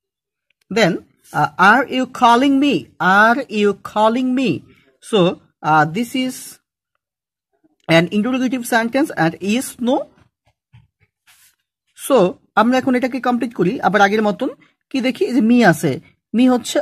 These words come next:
অবজেক্ট, আর এই me কে আমি সাবজেক্ট করে দিই তাহলে কি হয়? I।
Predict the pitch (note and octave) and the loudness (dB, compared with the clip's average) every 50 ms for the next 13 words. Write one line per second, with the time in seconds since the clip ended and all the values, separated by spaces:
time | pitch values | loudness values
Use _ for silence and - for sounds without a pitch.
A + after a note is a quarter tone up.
0 | - - F3+ F#3+ F#3 D#3+ D3 D3+ D#3 E3 G3+ - - D#3+ E3+ F3+ F#3 G#3 G#3+ F#3+ | 0 4 4 6 6 4 2 0 0 0 0 -2 -4 -2 -2 0 0 0 0 0
1 | G#3 B3+ - - B3 A#3+ A#3+ A#3 A#3 G#3+ G3 G3+ - - - A#3+ A#3+ A3+ C#4+ E4 | 0 0 0 0 0 0 0 0 0 -2 -2 -4 -10 -10 -10 -8 -6 -6 -8 -8
2 | - - _ _ _ - G3 A3+ A#3 - A#3+ A#3+ A#3+ C4 D#4 C5 - - _ - | -10 -16 _ _ _ -4 -4 -4 -2 0 0 0 0 0 -2 -4 -6 -10 _ -4
3 | D#3 C#3+ C3 | -2 -2 -2